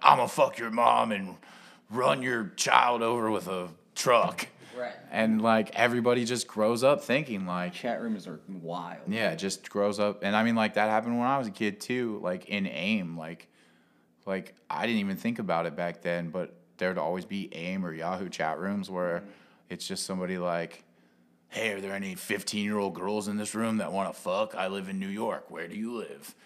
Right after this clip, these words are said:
Speaker 2: Yeah.
Speaker 1: And it's like, yo, that's, like, clearly not okay now, but back then it, like, people just were like,
Speaker 2: It
Speaker 1: "Oh, that
Speaker 2: normalized.
Speaker 1: dude's a creep. We'll just ignore him."
Speaker 2: Yeah, they didn't blink an eye.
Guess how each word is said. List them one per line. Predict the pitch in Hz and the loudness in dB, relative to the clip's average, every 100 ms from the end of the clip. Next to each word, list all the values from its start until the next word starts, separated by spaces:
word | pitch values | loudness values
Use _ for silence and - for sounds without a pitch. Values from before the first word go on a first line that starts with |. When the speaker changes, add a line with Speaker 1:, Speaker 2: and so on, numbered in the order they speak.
| - | -20
Speaker 2:
Yeah. | 131 123 | -14 -10
Speaker 1:
And | 101 | -8
it's | 92 | -6
like, | - 90 87 | -4 -4 0
yo, | 131 135 117 | 2 2 2
that's, | 127 107 - | -2 -4 -8
like, | 120 113 104 - | -4 -2 -2 -6
clearly | - 139 143 131 | 0 2 4 4
not | 113 113 110 | 2 2 0
okay | 98 - 117 117 | -2 -4 -4 -4
now, | 90 92 110 | -6 -4 -4
but | 98 92 | -4 -4
back | 104 98 | -4 -4
then | 101 110 | -4 -2
it, | 107 78 | -2 -4
like, | 82 87 85 | -8 -10 -12
people | - 90 92 | -12 -10 -8
just | 90 90 | -10 -10
were | 90 | -8
like, | 87 85 87 - 131 | -6 -8 -10 -16 -18
Speaker 2:
It | - | -14
Speaker 1:
"Oh, | 117 110 117 | 2 4 6
that | 110 104 | 4 2
Speaker 2:
normalized. | |
Speaker 1:
dude's | 104 104 98 | 0 -2 -4
a | |
creep. | 95 - 107 95 | -4 -2 -2 -2
We'll | 95 92 | -6 -8
just | 90 - | -6 -8
ignore | 87 92 98 | -4 -2 -2
him." | 76 67 92 - | -4 -8 -12 -8
Speaker 2:
Yeah, | 123 104 - - - | -8 -8 -12 -20 -12
they | 117 | -8
didn't | 113 113 110 - 117 113 - | -6 -4 -6 -8 -10 -12 -10
blink | 117 107 | -8 -8
an | 101 | -10
eye. | 92 104 - | -10 -12 -14